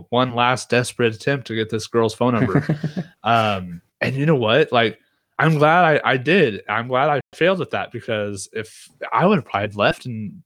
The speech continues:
Speaker 1: didn't even know what was going on. Um, and I heard the, uh, P A announcer say, "Hold on, this isn't over." And I'm like,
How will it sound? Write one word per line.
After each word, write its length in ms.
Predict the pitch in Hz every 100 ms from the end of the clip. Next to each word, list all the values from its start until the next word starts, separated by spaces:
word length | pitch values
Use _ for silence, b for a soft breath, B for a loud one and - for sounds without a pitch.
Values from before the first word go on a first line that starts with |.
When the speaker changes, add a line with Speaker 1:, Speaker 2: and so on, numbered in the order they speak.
| -
Speaker 1:
didn't 200 | 120 139
even 200 | 151 151
know 140 | 156
what 100 | 156
was 100 | 135
going 220 | 156 151
on. 240 | 170 214 117 b b b b b
Um, 420 | 120 113 101 95 -
and 160 | 107 120
I 120 | 123
heard 420 | 139 131 120 110 _ _ _ _ _ -
the, 280 | 123 107 95
uh, 260 | 104 92 -
P 220 | - 165 143
A 120 | 175
announcer 420 | 156 107 101 107
say, 440 | 104 104 98 95 90
"Hold 300 | - 110 165
on, 240 | 202 180 127
this 200 | 131 -
isn't 220 | 147 139
over." 300 | 165 123 107
And 80 | 104
I'm 100 | 101
like, 160 | 101